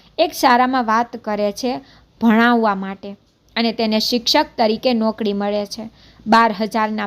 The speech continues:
પગારથી તે તેની પુત્રી અને પોતાનું ગુજરાન ચલાવે છે અને માતા-પિતા પણ તેને કંઈ બોલતા નથી. તેના પિતા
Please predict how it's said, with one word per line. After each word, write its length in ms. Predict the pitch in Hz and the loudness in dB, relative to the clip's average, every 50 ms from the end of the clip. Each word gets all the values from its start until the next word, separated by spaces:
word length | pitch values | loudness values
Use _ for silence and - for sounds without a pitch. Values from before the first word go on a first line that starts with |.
| 196 _ | -8 _
પગારથી 680 | - 226 233 247 254 240 226 226 - - 220 208 208 - - - - _ _ | -6 -2 0 2 0 0 0 -4 -8 -10 -10 -10 -10 -12 -20 -20 -20 _ _
તે 100 | - 330 | 2 2
તેની 280 | 339 - 370 359 349 349 | 4 4 2 2 2 -2
પુત્રી 580 | 269 - 254 254 240 - 285 262 285 294 311 - - - - _ - | -6 -4 -6 -6 -4 -2 -2 -2 -2 -4 -4 -6 -14 -20 -20 _ -8
અને 180 | 294 330 349 | -4 -2 -2
પોતાનું 600 | 277 277 262 240 240 - 254 254 262 285 277 233 | 0 2 2 2 2 2 0 0 0 0 -2 -2
ગુજરાન 460 | 196 220 214 - 247 226 233 254 262 | -2 -4 -4 -2 0 0 0 0 -2
ચલાવે 500 | 247 - 240 220 208 202 196 190 202 202 | -2 0 0 0 2 0 0 0 -2 -4
છે 200 | 202 - - - - _ _ _ _ _ _ _ _ _ _ _ _ _ _ _ - | -4 -6 -10 -12 -12 _ _ _ _ _ _ _ _ _ _ _ _ _ _ _ 0
અને 140 | 240 233 220 | 2 2 2
માતા-પિતા 600 | 214 214 220 - - 262 262 - 233 - 330 - | 2 0 0 0 -2 -4 -2 -4 -4 -2 -2 -2
પણ 180 | - 240 233 | 0 -2 -4
તેને 260 | 226 - 247 247 254 | -2 -2 -2 -2 -4
કંઈ 300 | 247 - - 269 294 339 | -4 -6 -4 -4 -2 -2
બોલતા 440 | 320 247 226 220 214 208 - 208 196 | 0 0 2 2 0 0 -2 -4 -6
નથી. 400 | 196 196 208 208 - - 226 220 - _ _ _ _ _ _ _ - | -4 -6 -8 -10 -10 -14 -16 -16 -16 _ _ _ _ _ _ _ -2
તેના 220 | - 320 349 359 | -2 0 0 0
પિતા 540 | 359 359 - 269 240 - - 233 233 247 247 | -2 -2 -2 -4 -2 0 0 0 0 0 -4